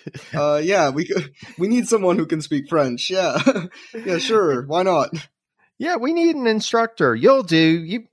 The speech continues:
Speaker 2: you sound like you can speak French, right?"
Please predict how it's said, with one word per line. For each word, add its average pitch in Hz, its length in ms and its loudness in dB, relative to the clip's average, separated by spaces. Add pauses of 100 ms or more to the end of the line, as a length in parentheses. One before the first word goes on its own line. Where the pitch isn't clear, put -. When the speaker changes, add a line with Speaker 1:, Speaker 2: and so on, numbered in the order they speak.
(380)
Speaker 2:
you 214 140 -4
sound 151 260 0
like 127 200 0
you 110 80 -4
can 101 140 -10
speak - 240 -10
French, 101 400 -6
right?" 139 320 -6